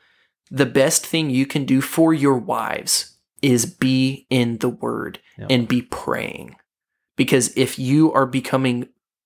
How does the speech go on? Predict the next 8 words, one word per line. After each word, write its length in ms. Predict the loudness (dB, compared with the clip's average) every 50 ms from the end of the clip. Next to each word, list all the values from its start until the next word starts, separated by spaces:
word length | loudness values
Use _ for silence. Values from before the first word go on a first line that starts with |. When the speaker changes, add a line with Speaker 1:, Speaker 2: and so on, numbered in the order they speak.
| _ _ _ _
Speaker 1:
one 440 | -8 -2 2 4 4 4 2 0 0
with 200 | -2 -2 -4 -4
Christ, 640 | -8 -4 -4 -4 -4 -4 -4 -4 -6 -6 -6 -10 -14 _ _ _ _ _ _ _ _ _ _ _ _ -6
your 280 | 0 2 4 4 4
relationship 680 | 4 2 2 2 2 0 0 -2 -2 -2 -2 -2 -2 -2 -2
with 180 | -4 -4 -2
your 120 | 0 0 0
wife 540 | 2 0 0 0 0 -2 -4 -6 -12 -16